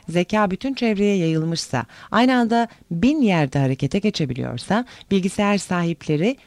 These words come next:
birçok şebekede şu anda olduğu gibi bir merkeze başvurmadan birbirleriyle konuşabiliyorsa, hala polisin şunu bunu kontrol etmesinden söz edilebilir mi?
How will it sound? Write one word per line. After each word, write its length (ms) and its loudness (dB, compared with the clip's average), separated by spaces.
birçok 300 0
şebekede 440 0
şu 140 -2
anda 260 0
olduğu 300 -6
gibi 300 -2
bir 100 2
merkeze 440 0
başvurmadan 720 0
birbirleriyle 560 2
konuşabiliyorsa, 1000 -4
hala 380 2
polisin 440 0
şunu 260 -4
bunu 120 0
kontrol 420 -2
etmesinden 520 -2
söz 240 -6
edilebilir 540 -4
mi? 160 -4